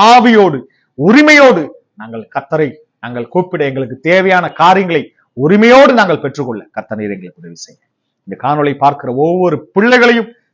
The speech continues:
கர்த்தர் நீங்க ஆசீர்வதிங்க. அந்த புத்திர சுவிகாரத்தின் ஆவி, அந்த அதிகாரம், அந்த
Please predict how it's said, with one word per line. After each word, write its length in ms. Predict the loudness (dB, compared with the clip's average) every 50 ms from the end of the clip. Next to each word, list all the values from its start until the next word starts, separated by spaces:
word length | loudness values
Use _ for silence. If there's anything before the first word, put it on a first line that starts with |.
| _ _ _
கர்த்தர் 240 | -16 -10 _ -10 -10
நீங்க 140 | -8 -8 -6 -6
ஆசீர்வதிங்க. 460 | -6 -6 -8 -12 -12 -12 -12 -12 -14
அந்த 100 | -14 -10 _
புத்திர 360 | -12 -12 -8 _ -4 -2 0 0 -2 -4 -6 -14 _ _ _ _ _ -20 -8
சுவிகாரத்தின் 880 | -6 -2 -2 -2 2 2 4 4 4 4 2 0 -2 -4 -4 -4 -4 -4 -2
ஆவி, 460 | 0 4 4 4 4 4 4 2 2 0 -4 -10 -20 _ _ _ -8
அந்த 140 | -6 -6 -6 -4 -4 -2
அதிகாரம், 520 | 2 2 2 4 2 2 0 -2 -2 -4 -2
அந்த 120 | 0 0